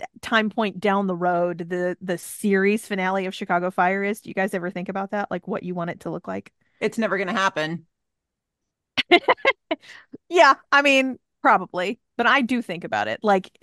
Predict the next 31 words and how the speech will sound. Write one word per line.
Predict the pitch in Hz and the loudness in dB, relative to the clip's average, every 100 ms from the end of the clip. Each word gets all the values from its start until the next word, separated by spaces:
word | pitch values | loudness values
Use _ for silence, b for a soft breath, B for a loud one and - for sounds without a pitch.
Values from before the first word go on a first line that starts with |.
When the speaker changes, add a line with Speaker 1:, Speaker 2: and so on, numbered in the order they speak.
| 98 | -12
Speaker 1:
whatever. | 208 190 185 202 220 165 | -8 0 4 6 6 2
If, | 180 240 320 | 0 -2 0
even | 359 320 | 0 0
if | 262 | -2
it's, | 240 | -2
like, | 220 190 | -2 -4
season | - 262 277 247 208 | -4 -2 -2 -2 -4
twenty-five | 196 208 240 208 180 165 147 156 | -4 -2 0 0 -2 -6 -6 -6
or | 180 185 | -4 -4
whatever | 175 196 196 196 - | 0 2 2 0 -2
it | 175 165 | -4 -4
is, | 156 185 - | -6 -8 -2
like, | 175 175 | -4 -2
S | 180 - | -4 -4
V | 180 | -8
U, | 160 175 - - 226 b b b b b b _ _ | -6 -6 -6 -10 -10 b b b b b b _ _
I | 240 247 262 | 2 4 6
always | 233 226 | 6 4
think | - 202 | 2 -2
in | 202 190 | -4 -6
terms | - 196 185 | -6 -4 -4
of, | 196 190 | -6 -2
like, | 170 - | -2 -2
what | - 190 | 0 0
I'd | 185 | 2
like | 185 196 | 0 0
it | - | -6
to | 190 | -6
be | 170 170 165 - | -4 -4 -6 -6
is | 180 165 160 185 - _ _ _ _ _ _ _ _ | -4 -4 -6 -12 -18 _ _ _ _ _ _ _ _
Casey | - 202 190 190 175 175 | -2 -2 -2 -6 -4 -6